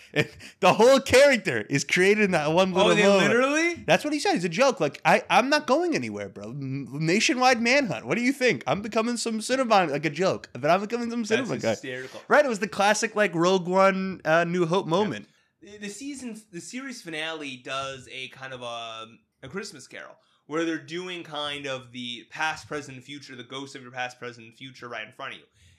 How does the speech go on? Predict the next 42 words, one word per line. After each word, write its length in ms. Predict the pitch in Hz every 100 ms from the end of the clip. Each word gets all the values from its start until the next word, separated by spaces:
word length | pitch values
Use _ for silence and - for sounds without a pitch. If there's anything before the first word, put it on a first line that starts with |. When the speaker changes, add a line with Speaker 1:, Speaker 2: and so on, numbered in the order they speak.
| _
Speaker 2:
Um, 200 | 147 151
they 120 | 139 139
do 120 | 156
that 220 | 147 131
through 200 | 147 143
m-, 300 | 123 123 135 _ _
through 200 | 143 135
a 40 |
scene 380 | - 151 143 131
with 160 | 123
Mike, 460 | 127 131 143 175 -
a 60 | 147
scene 360 | 120 139 135 131
with 120 | 123
Walter 380 | 120 120 120 117
White, 320 | 120 135 151 _ _ _ -
and 300 | 127 131 135
a 40 |
scene 500 | 123 - 151 143 147
with, 340 | 143 139 139 -
um, 440 | 127 135 135 135 131
his 120 | 131
brother 300 | 156 151 156
Chuck. 400 | - 220 - _ _ _ _ _ _ 139
And 460 | 139 131 127 123 - _ 147
the, 160 | 175 - 185 165
all 240 | 170 208 220
these 160 | 208
people 300 | - 202 156
symbolize 1000 | 147 - 190 190 180 156 143 135 123 - _ -
different 380 | 143 160 -
things 320 | 151 151 147 -
to 100 | 143
him 100 | 135
in, 240 | 127 120 -
in 120 | 123
his 200 | 110 -
life. 480 | 104 92 101 160 -
Speaker 1:
Right, 220 | 120 -
but 140 | 92 -
so 180 | 120
he, 480 | 113 117 120 117 -